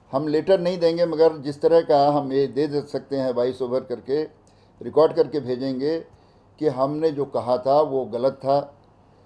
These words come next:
मेरी कोई तरह से, किसी तरीके से कोई इच्छा नहीं थी कि federation के उन लोगों को मैं, आ, चोर बोलूं या बदमाश बोलूं। हमारे कुछ member federation के साथ जुड़े हुए हैं,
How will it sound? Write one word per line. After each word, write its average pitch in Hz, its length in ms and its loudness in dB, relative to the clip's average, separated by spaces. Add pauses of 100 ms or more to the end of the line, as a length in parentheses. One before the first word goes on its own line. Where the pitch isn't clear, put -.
(200)
मेरी 135 440 0 (220)
कोई 160 240 0
तरह 151 260 4
से, 147 220 -4
किसी 143 260 -12
तरीके 135 400 -6
से 139 180 -6
कोई 143 480 -4 (460)
इच्छा 139 280 2
नहीं 139 220 0
थी 143 160 -6
कि 143 120 -12
federation 131 520 -6
के 139 100 -8
उन 131 240 -6
लोगों 123 280 -4
को 131 160 -6
मैं, 120 460 -4 (320)
आ, 117 220 -4
चोर 135 300 0
बोलूं 135 340 -2
या 131 140 0
बदमाश 120 440 -4
बोलूं। 135 340 -6 (320)
हमारे 160 360 4
कुछ 190 240 -2
member 165 320 2
federation 156 480 -2
के 151 100 -2
साथ 139 220 2
जुड़े 135 260 0
हुए 147 180 0
हैं, 185 200 -2